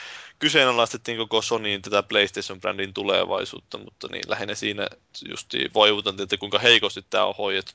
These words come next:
Olihan siinä semmonen pitkä aika, kun kukaan ei tiennyt yhtään mitään, mitä siellä tapahtuu.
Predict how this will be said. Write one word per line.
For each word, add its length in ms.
Olihan 260
siinä 160
semmonen 400
pitkä 360
aika, 260
kun 240
kukaan 340
ei 100
tiennyt 300
yhtään 440
mitään, 380
mitä 200
siellä 200
tapahtuu. 720